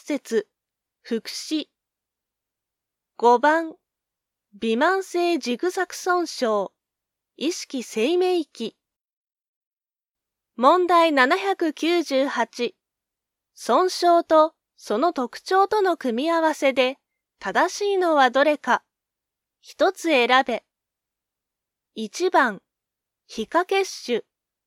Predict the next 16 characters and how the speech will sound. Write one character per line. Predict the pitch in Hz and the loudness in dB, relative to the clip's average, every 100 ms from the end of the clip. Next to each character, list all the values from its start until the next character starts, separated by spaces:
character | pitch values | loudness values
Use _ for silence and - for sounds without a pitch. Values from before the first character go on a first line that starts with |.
| _ _ _ _ _ _ | _ _ _ _ _ _
圧 | - 226 - | 0 0 2
迫 | 349 370 359 | 2 2 0
で | 339 320 | 0 2
容 | 220 302 381 | 4 4 4
易 | 370 | 2
に | 339 339 | 0 -2
陥 | - 285 320 | 0 0 2
没。 | 302 294 - 247 _ _ _ _ _ _ _ _ _ _ _ _ _ | -2 -4 -6 -6 _ _ _ _ _ _ _ _ _ _ _ _ _
二 | 240 330 | -2 -2
番、 | 370 294 208 180 _ _ _ _ _ _ _ _ _ | 2 0 -2 -10 _ _ _ _ _ _ _ _ _
中 | - 330 392 | -2 2 2
頭 | 339 240 | 2 0
蓋 | 247 339 370 | 4 4 4
底 | 370 359 | 0 0
骨 | - 359 | 0 -2
折。 | 349 - 277 - 220 | -2 -6 -8 -4 -4